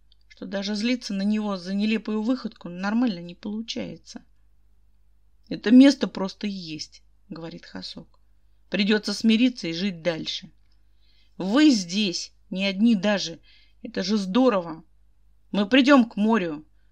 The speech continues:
в город, посмотрим, не врут ли легенды, а дальше уже как пойдёт».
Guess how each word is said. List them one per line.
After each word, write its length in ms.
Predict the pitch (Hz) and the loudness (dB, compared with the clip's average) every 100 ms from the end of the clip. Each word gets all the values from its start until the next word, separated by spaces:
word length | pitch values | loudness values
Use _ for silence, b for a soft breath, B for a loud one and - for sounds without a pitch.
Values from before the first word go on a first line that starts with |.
| _ | _
в 120 | 165 | -12
город, 440 | 180 226 254 180 - | -2 2 2 0 -6
посмотрим, 580 | 175 - 240 - 170 165 | -8 -4 -4 -4 -8 -6
не 140 | 185 | -4
врут 260 | 202 247 208 | 0 0 0
ли 100 | 190 | -2
легенды, 680 | 202 208 233 277 220 190 - B B B | 0 2 4 6 4 0 -4 B B B
а 120 | 196 | 4
дальше 340 | 208 262 - 220 | 8 8 6 -4
уже 180 | 190 | -4
как 240 | 202 202 - | -6 -8 -8
пойдёт». 600 | 208 226 185 156 - | -8 -6 -8 -12 -16